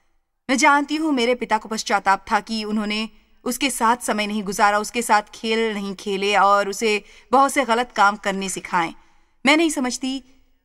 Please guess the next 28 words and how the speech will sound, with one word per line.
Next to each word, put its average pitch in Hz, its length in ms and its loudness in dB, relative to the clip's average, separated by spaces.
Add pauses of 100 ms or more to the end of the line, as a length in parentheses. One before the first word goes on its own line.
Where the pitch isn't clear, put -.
(120)
कि 285 40 0
मैं 269 320 4 (280)
कभी 453 320 2
भूल 294 260 2
पाऊंगी 220 440 2
कि 262 140 -6
मुझे 269 400 0 (440)
उनके 285 220 4
जीवन 254 320 0
को 240 120 -2
देखकर 208 420 -4 (680)
और 269 80 2
ये 339 120 4
समझकर 294 400 0
कितना 311 300 0
अफसोस 370 640 0
हुआ 202 260 0
था 208 180 -6
कि 220 240 -6 (100)
छियासी 320 480 0
वर्षों 220 280 -6
के 196 140 -6
बाद 214 340 -2 (460)
उनके 381 320 0
पास 285 600 0 (1700)
पश्चाताप 370 540 -2
के 311 100 -2
अलावा 247 320 0